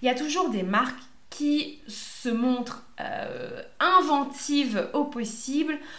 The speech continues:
pour tromper, euh, subtilement les consommateurs ou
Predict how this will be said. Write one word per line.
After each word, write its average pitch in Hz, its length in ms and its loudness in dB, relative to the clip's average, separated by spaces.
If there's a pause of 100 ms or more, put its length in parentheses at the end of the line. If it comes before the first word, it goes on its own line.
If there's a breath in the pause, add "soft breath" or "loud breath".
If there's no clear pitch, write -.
(160 loud breath)
pour 349 320 0
tromper, 277 640 0
euh, 180 120 -2
subtilement 254 640 -2
les 202 120 0
consommateurs 208 920 -4 (420 loud breath)
ou 359 100 2